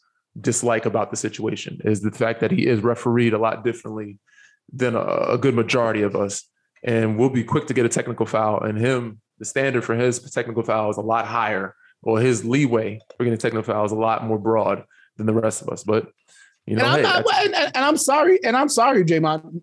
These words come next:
Speaker 2: I'm not watching the basket. He, his thing was, "Well, I deserve that, and there's this, there's, there's this rule or this unspoken code that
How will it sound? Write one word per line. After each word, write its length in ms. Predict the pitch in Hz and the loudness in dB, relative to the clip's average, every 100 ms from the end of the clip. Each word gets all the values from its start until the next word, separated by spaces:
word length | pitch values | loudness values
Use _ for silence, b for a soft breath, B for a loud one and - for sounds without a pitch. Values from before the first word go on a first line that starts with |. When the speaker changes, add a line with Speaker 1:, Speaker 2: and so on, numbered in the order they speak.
| - | -2
Speaker 2:
I'm 140 | 262 | 0
not 240 | 370 320 175 | 2 2 2
watching 380 | 214 - 277 | 0 2 2
the 60 | 233 | 2
basket. 460 | 165 214 - - b b b _ - | 2 0 -2 -6 b b b _ 0
He, 240 | 285 285 | 2 0
his 220 | - 247 | -2 -2
thing 220 | - 262 247 | 2 2 4
was, 280 | 214 202 | 4 4
"Well, 380 | 190 175 160 156 _ _ | 4 4 4 2 _ _
I 120 | 139 160 | -4 -2
deserve 380 | 147 165 202 | 0 4 4
that, 280 | 196 196 196 | 4 2 2
and 140 | - 151 | 2 2
there's 160 | 147 | 2
this, 160 | 143 - | 0 -2
there's, 200 | 147 127 | -2 0
there's 180 | 135 123 | -2 -2
this 260 | 131 - | -4 -4
rule 520 | 139 175 185 185 185 185 | 0 4 6 6 4 2
or 120 | 139 | 0
this 200 | 127 123 - | 0 -2 -2
unspoken 500 | 160 - 170 160 143 | -2 0 0 0 0
code 340 | 175 170 160 | 2 4 4
that 220 | 143 120 | 2 0